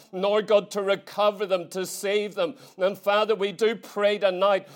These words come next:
as a church that you'd send your gospel to this people. Lord God, that you'd save oh God,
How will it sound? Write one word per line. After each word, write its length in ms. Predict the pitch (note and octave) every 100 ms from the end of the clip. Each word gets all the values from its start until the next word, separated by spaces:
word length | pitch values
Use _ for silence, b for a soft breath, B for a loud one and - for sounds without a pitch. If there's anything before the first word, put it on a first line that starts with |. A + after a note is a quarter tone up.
| B
as 240 | G3+ G3+ G#3
a 80 |
church 400 | - - G#3 F#3+ G#3
that 100 | G#3+
you'd 260 | G#3+ G#3
send 520 | - - G3+ G#3+ G#3+
your 140 | G#3+ G3
gospel 600 | F#3 F3+ G#3 - G#3+ F#3
to 100 | F#3
this 260 | G3+ F#3+
people. 600 | - F3+ F#3+ F#3+ F#3 D#3 B B
Lord 380 | F#3+ G3+ G#3+ G#3
God, 240 | G#3 G#3+
that 80 | G#3
you'd 300 | G#3 G#3 G3
save 600 | - - G3+ G#3 G#3+ G#3+
oh 140 | G3+ F#3
God, 340 | G3+ F#3+